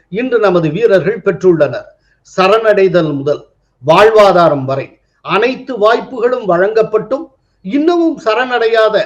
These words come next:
நக்சலைட்டுகளுக்கு எதிராக ஈவிரக்கமற்ற அணுகுமுறையை மோடி அரசு பின்பற்றுகிறது. இரண்டாயிரத்தி இருபத்தி ஆறு மார்ச் முப்பத்தி ஒண்ணாம் தேதிக்குள்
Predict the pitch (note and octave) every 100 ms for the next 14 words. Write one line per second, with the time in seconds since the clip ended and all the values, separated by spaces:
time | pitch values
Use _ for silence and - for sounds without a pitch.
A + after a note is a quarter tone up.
0 | - _ _ C3+ G3 G3+ B3 A#3 G3 G3
1 | F#3+ F3+ D#3+ C3 E3 F#3 G#3+ F#3+ A3+ -
2 | _ _ D3+ A#3+ D4 C#4 B3+ B3+ A#3 A3+
3 | - A#3 F3+ G3+ F#3+ F3 E3+ D3+ C#3 -
4 | _ D3 G#3 A#3+ G#3+ F3+ F#3 C4+ - A3
5 | G3 F3 F3 C3+ C#3+ A#2+ - _ _ _
6 | _ _ C#3+ F3 G#3+ A3+ A3 G3+ E3 E3+
7 | F#3+ A3+ A3 - G#3 A3+ C4 C3+ F3+ B3
8 | - - A#3 F#3+ - A#3 G#3+ G3 F#3 E3
9 | D#3+ F#3+ F3 E3 D#3 A2+